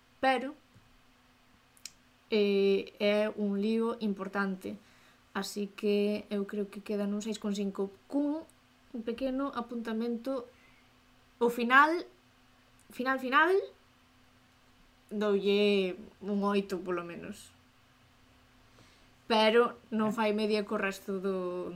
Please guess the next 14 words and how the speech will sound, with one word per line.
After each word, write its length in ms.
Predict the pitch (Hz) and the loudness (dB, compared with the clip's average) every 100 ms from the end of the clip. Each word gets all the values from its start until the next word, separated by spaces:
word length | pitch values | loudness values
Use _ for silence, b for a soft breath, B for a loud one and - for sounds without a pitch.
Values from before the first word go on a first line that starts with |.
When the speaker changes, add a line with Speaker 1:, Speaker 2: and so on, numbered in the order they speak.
| 175 | -8
Speaker 1:
do, 320 | 180 175 185 175 - - - - | -8 -8 -8 -12 -18 -20 -20 -14
do 160 | 185 | -10
Speaker 2:
Mm. 60 | - | -10
Speaker 1:
episodio. 460 | - - - - - - _ - _ _ B B B B B B B - | -10 -12 -12 -14 -18 -20 _ -20 _ _ B B B B B B B -4
Teño 220 | 277 262 | 0 2
medo 180 | 247 214 | 2 2
do 140 | 220 | 2
que 100 | 220 | 2
vayas 380 | 214 214 208 208 | 4 4 4 2
a 580 | 208 202 196 196 190 190 - | 2 2 2 2 0 -2 -2
puntuar 480 | 226 202 196 196 220 | -2 0 2 0 0
ti 200 | 392 359 | 2 4
ahora. 320 | 359 | 4
Speaker 2:
Eu? 0 | 349 | 4